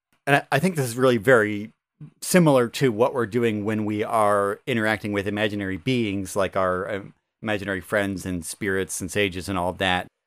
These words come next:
Let's say you're, you know, you're praying to an imaginary friend, you're, you're kind of, your brain is, like,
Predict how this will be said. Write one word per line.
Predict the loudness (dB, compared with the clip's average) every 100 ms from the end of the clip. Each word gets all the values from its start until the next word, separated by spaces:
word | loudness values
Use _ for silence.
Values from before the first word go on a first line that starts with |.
| _ _ _ _
Let's | -4 -4 0
say | 2
you're, | 2 2 -2 -4
you | -4
know, |
you're | -2 -4
praying | 0 0 0 -2
to | -4 -2 -2
an | -4
imaginary | -4 -4 -4 -4 -4
friend, | -2 0 0 -4 _ _ _ _ _
you're, | -4 0 2 0
you're | -4 -2
kind | 0 2
of, | 0 -2 -6
your | -4 -2
brain | 2 2 0
is, | -2
like, | 0 0 -4